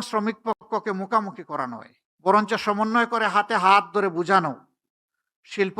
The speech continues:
বাঁচাতে হলে শ্রমিককে বাঁচাতে হবে, আর শ্রমিকদেরকে বুঝাতে হবে যে যদি শিল্প বাঁচে তাহলে তুমিও বাঁচবা। আর মালিকদেরকে আমরা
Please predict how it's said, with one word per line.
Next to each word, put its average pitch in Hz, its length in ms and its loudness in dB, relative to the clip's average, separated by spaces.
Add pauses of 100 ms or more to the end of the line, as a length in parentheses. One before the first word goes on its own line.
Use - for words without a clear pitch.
বাঁচাতে 196 440 2
হলে 196 280 0
শ্রমিককে 185 500 -6
বাঁচাতে 185 400 -2
হবে, 180 260 -4 (1000)
আর 175 160 4
শ্রমিকদেরকে 240 720 2
বুঝাতে 220 420 0
হবে 196 280 2 (680)
যে 185 140 -8
যদি 196 340 -2
শিল্প 190 460 -6
বাঁচে 208 360 4
তাহলে 190 360 0
তুমিও 175 360 -8
বাঁচবা। 131 380 -4 (840)
আর 185 140 4
মালিকদেরকে 233 600 4
আমরা 233 240 4